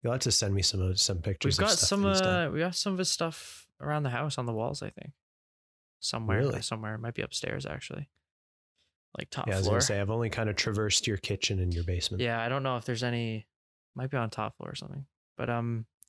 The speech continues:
Speaker 1: Fortunately for your sister, I've not spent much time in her room.
Speaker 2: <laughs> That was, the, the box I got down here with all my modeling supplies. It's this really
Speaker 1: Mm-hmm.
Speaker 2: cool old box.
Speaker 1: Oh,
Speaker 2: So
Speaker 1: that's
Speaker 2: this
Speaker 1: his?
Speaker 2: is, yeah, 'cause my,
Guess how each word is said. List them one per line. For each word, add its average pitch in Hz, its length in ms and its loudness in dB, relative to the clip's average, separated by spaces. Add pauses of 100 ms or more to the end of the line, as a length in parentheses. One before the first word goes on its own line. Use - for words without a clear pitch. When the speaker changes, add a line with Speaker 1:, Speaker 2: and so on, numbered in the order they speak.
(120)
Speaker 1:
Fortunately 117 520 2
for 107 160 0
your 101 80 2
sister, 104 380 2
I've 95 100 2
not 98 240 0
spent 104 240 0
much 101 240 -4
time 95 240 0
in 90 60 0
her 92 120 0
room. 92 140 0 (360)
Speaker 2:
<laughs> - 340 -10
That 208 100 2
was, 220 120 4 (380)
the, 180 140 2
the 170 120 2
box 156 420 0
I 185 40 4
got 143 140 2
down 135 220 0
here 143 440 2 (140)
with 139 180 0
all 139 160 2
my 135 160 0
modeling 127 420 2
supplies. 170 560 0 (140)
It's - 100 -8
this 123 180 0
really 139 300 4
Speaker 1:
Mm-hmm. 107 160 4
Speaker 2:
cool 135 280 2
old 127 460 0 (340)
box. 131 420 0 (140)
Speaker 1:
Oh, 123 220 2
Speaker 2:
So 147 140 4
Speaker 1:
that's 139 160 4
Speaker 2:
this 151 180 6
Speaker 1:
his? - 160 6
Speaker 2:
is, - 80 2
yeah, 151 220 0
'cause 135 260 -2
my, 127 460 0